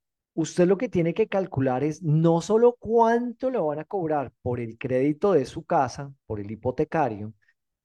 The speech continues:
por el seguro que esto implica, sino adicionalmente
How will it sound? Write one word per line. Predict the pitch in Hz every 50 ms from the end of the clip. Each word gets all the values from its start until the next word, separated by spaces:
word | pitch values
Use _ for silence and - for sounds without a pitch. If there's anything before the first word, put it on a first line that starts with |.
| _ _
por | - 127 127 120
el | 117 107 98
seguro | - - 117 104 113 135 147 151 156
que | 156 165
esto | 143 - - -
implica, | 156 156 151 170 165 143 131 - - 113 113 113 - _ _ _ _ _ _ _
sino | _ - - - 160 147 143 139 131 143 -
adicionalmente | 151 143 143 147 143 147 - - 143 135 131 127 127 135 147 165 170 170 156 - 170 202 -